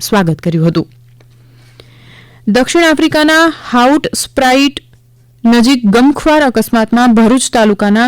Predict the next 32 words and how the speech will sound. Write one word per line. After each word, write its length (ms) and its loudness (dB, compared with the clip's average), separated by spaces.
કોઠી 320 0
ગામના 360 2
ત્રણ 220 0
યુવાનોના 500 2
મોત 340 2
નીપજ્યા 320 0
હતા. 220 -2
ત્રણેય 360 0
યુવાનો 360 2
પોતાના 440 0
કામ 320 0
માટે 240 0
વાહનમાં 440 0
જઈ 180 0
રહ્યા 280 0
હતા, 180 -2
ત્યારે 240 -2
અકસ્માત 640 -4
સર્જાયો 520 -2
હતો. 200 -2
અકસ્માત 520 0
બાદ 240 0
વાહનમાં 480 2
આગ 100 0
લાગતા 320 0
ગંભીર 340 2
રીતે 220 -2
ઘાયલ 360 0
થયેલા 300 -2
ત્રણ 340 0
લોકોના 360 0
મોત 260 0